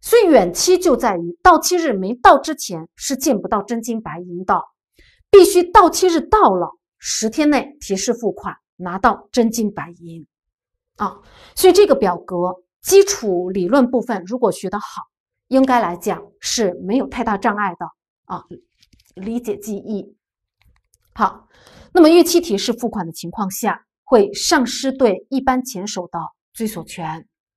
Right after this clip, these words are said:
啊。那么这个有印象就可以。付款人的审查义务，我们去提示付款，付款人一要审查票据权利的真实性，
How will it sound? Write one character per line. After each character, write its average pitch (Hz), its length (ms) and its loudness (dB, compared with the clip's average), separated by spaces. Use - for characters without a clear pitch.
啊。 - 200 -16
那 269 100 4
么 208 140 4
这 254 100 -4
个 190 260 0
有 180 120 -6
印 220 140 -4
象 202 180 -8
就 175 120 -18
可 170 240 -14
以。 185 240 -6
付 - 220 4
款 220 200 0
人 190 120 0
的 214 80 2
审 170 240 -6
查 175 200 -12
义 240 180 -4
务， 208 260 -6
我 247 100 0
们 247 100 8
去 339 120 2
提 233 160 -4
示 269 140 -6
付 254 180 -4
款， 208 280 -6
付 - 220 4
款 214 240 2
人 175 360 -4
一 320 220 2
要 240 180 8
审 170 380 0
查 180 260 -8
票 349 340 0
据 240 180 -4
权 170 240 -18
利 214 120 -8
的 - 100 -14
真 254 200 -6
实 190 200 -12
性， - 400 -8